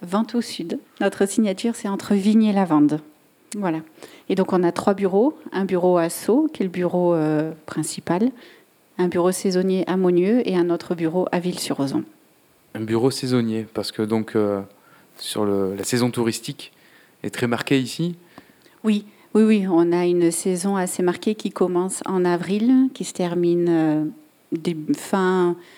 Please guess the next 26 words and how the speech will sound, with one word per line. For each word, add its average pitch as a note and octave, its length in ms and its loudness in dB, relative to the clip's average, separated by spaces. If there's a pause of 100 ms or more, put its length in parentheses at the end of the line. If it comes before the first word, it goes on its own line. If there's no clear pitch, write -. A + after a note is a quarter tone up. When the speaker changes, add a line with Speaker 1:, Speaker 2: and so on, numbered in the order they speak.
(300)
Speaker 1:
fin G3 200 -2
octobre. A3+ 420 2 (140)
En E3+ 80 0
fait, E3+ 180 -6
c'est F#3+ 100 -10
les D#3+ 60 -4
vacances D#3+ 300 -2
de E3 80 -2
Pâques - 380 -6 (140)
aux F#3 80 -6
vacances F3 320 -2
de E3+ 80 -2
Toussaint. G3+ 420 -4 (460)
Et E3 120 -2
puis, E3 280 -2
on D#3 240 4
a, D#3 400 2
euh, C3 60 2
une D#3 160 2
activité D#3+ 520 -2
qui F3 140 -8
s'intensifie E3 920 -2
de F3 120 -2
juin E3 360 2
à D#3+ 200 -2
août. - 420 -4